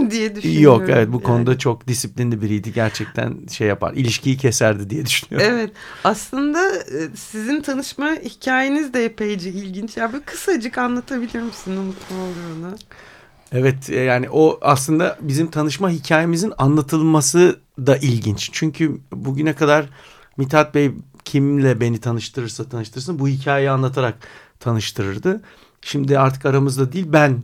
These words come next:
Speaker 2: bu hikayeyi
Speaker 1: Evet.
Speaker 2: anlatan adam haline geldim.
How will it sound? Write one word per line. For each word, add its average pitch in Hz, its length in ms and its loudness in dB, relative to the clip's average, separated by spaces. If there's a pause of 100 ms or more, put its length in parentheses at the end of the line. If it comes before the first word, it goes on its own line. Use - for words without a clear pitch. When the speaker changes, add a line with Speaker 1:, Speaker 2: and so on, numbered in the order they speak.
Speaker 2:
bu 127 120 2
hikayeyi 110 460 4
Speaker 1:
Evet. 185 180 4
Speaker 2:
anlatan 113 560 2
adam 110 280 -2
haline 107 380 0
geldim. 120 440 -2